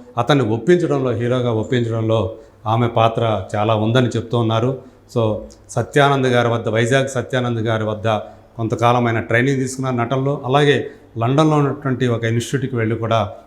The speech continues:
తను అక్కడ తర్ఫీదు పొందారు. so అలాగే డ్యాన్స్, ఫైట్స్‌లో కూడా తను, ఆ, తగినంత తర్ఫీదు పొందారని చెప్పేసి మనకు అందుతున్నటువంటి సమాచారం. so అతి త్వరలోనే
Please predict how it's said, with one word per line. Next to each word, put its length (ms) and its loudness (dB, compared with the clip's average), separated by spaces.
తను 140 4
అక్కడ 480 2
తర్ఫీదు 360 4
పొందారు. 540 2
so 60 0
అలాగే 380 4
డ్యాన్స్, 720 0
ఫైట్స్‌లో 380 -2
కూడా 400 -2
తను, 320 -2
ఆ, 80 -8
తగినంత 680 2
తర్ఫీదు 320 2
పొందారని 520 -2
చెప్పేసి 340 -6
మనకు 240 -4
అందుతున్నటువంటి 640 -6
సమాచారం. 520 -6
so 60 2
అతి 240 4
త్వరలోనే 760 0